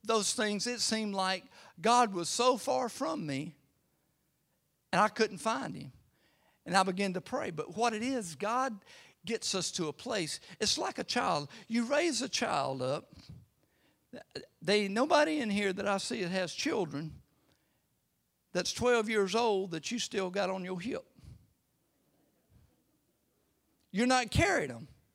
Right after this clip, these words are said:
Why? Because there comes a time you expect them to walk.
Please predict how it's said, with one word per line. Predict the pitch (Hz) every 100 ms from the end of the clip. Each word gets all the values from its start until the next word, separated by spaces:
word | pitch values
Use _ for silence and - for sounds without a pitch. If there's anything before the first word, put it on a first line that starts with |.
| _ _ _
Why? | 262 269 156 - _ _ _ _ _
Because | 214 254 269 240
there | 233
comes | 233 311 339
a | 269
time | - 311 311 233
you | 240
expect | 220 - 247
them | 214 220
to |
walk. | 202 277 349 - -